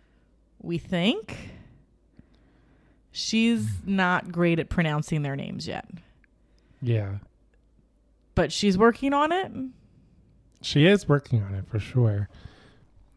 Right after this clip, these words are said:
Speaker 2: Um, one of my favorite things, the internet call, so it's the,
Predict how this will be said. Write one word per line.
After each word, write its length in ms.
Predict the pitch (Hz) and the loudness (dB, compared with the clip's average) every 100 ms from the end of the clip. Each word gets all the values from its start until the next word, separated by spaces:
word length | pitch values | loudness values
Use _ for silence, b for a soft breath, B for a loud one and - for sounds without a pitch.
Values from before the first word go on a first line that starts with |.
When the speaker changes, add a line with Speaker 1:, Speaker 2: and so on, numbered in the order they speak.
| - | -6
Speaker 2:
Um, 480 | - 120 107 104 104 - - _ _ _ - - - - | 2 4 4 2 0 -4 -20 _ _ _ -18 -18 -8 4
one 140 | 131 | 8
of 60 | 131 | 8
my 160 | 123 | 6
favorite 540 | - 127 127 117 110 - | 2 0 0 0 -2 -4
things, 680 | 113 104 101 101 101 - - - _ _ - - _ _ _ _ _ _ - | -4 -4 -4 -6 -8 -12 -16 -20 _ _ -20 -20 _ _ _ _ _ _ -2
the 140 | 160 | 4
internet 400 | 151 151 156 160 | 8 10 10 6
call, 460 | - 143 139 135 147 | 2 2 4 2 0
so 300 | - 139 135 | 2 4 4
it's 200 | 135 - | 2 -2
the, 320 | 131 113 123 | -2 -2 -4